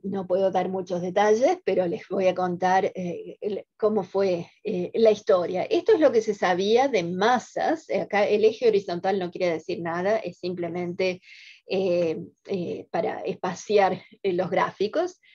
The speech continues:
pero el eje vertical indica la masa de los sistemas.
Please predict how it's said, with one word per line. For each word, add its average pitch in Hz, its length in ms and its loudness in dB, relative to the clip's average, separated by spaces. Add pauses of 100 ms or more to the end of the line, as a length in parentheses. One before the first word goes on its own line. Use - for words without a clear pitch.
(280)
pero 196 200 6
el 185 80 4
eje 226 240 2
vertical 277 760 2
indica 196 500 0
la 196 140 4
masa 185 840 -2
de 190 120 -6
los 180 140 -8
sistemas. - 680 -10